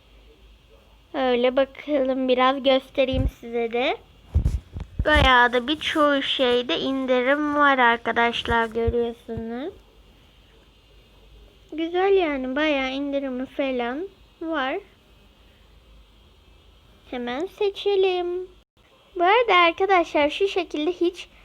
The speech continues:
daha önce görmediğim ananas şeklinde bir suluk da varmış. Çok enteresan. Evet arkadaşlar, şu şekilde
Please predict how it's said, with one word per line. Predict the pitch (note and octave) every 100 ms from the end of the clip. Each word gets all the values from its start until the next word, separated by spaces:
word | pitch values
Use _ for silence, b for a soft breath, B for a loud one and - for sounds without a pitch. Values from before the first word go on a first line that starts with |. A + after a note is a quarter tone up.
| b b _
daha | D#4+ D#4 E4+
önce | F4 D4+
görmediğim | B3+ D4+ E4+ E4 D4 F4 E4+
ananas | C#4+ C#4 D4 E4+ -
şeklinde | D#4+ D#4 - D#4 E4+
bir | E4
suluk | - D#4 C#4+ D#4 -
da | D4 C4+
varmış. | B3+ B3+ C4+ D4 -
Çok | D#4 D4+
enteresan. | C#4 B3+ C4+ A#3+ A#3+ B3 C4 B3+ D4 - _ _ _ _ _ _ _ _ _ - - _
Evet | G4 A#4+ B4 A4+
arkadaşlar, | F#4+ F#4+ E4 D#4+ - F4+
şu | F#4 G4+ G4
şekilde | F#4+ D#4+ - D4 B3+ C4+ E4